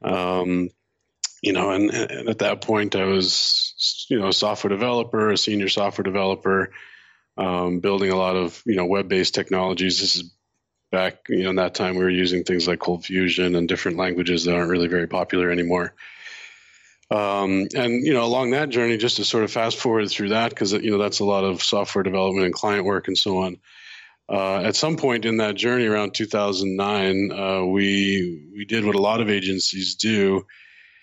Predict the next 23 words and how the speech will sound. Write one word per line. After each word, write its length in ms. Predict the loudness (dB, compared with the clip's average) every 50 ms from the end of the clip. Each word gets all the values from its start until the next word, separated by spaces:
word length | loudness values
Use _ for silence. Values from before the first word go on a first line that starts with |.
| _ _ _ -4
and 140 | 0 2 2
we 80 | 2 2
started 540 | 2 2 2 2 2 2 2 2 0 0
using 340 | 2 2 2 2 2 0 0
our 160 | 0 0 0
talent 520 | -2 -2 -4 -2 -2 0 0 -2 -2 -2 -2
to 180 | -2 -2 0
build 320 | 0 0 0 0 0 0 0
our 220 | 0 0 2 0
own 180 | 0 0 0 0
internal 460 | 0 0 -2 -2 -2 0 0 0 0
startups. 640 | 0 0 0 0 0 0 -2 -2 -6 -8 -10 -10
And 140 | -10 -8 -6
one 80 | -2 0
of 60 | 0
those 160 | 2 2 0
startups 580 | 0 0 0 0 0 0 0 0 0 -2 -2 -2
is 160 | -2 -4 -4
Cloud 300 | -2 -2 -2 0 0 -2
Sponge. 480 | -4 -4 -6 -10 -10 -8 -4 -4 -2 0
So 140 | 0 -2 -2
I'm 140 | -2 -4 -4
the, 200 | -6 -8 -10